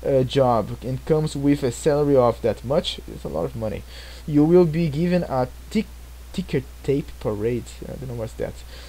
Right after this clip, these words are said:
"And people will show their appreciation wherever you go. Thank you for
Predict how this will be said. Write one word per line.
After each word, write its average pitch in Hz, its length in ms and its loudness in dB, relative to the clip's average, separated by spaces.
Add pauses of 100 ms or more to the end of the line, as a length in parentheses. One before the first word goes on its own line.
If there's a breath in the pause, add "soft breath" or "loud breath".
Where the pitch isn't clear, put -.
(120)
"And 147 320 2
people 202 280 2
will 175 200 4
show 170 300 2
their 156 140 6
appreciation 139 580 0
wherever 123 340 4
you 113 220 0
go. 107 320 4 (380 loud breath)
Thank 214 220 2
you 208 80 2
for 175 240 6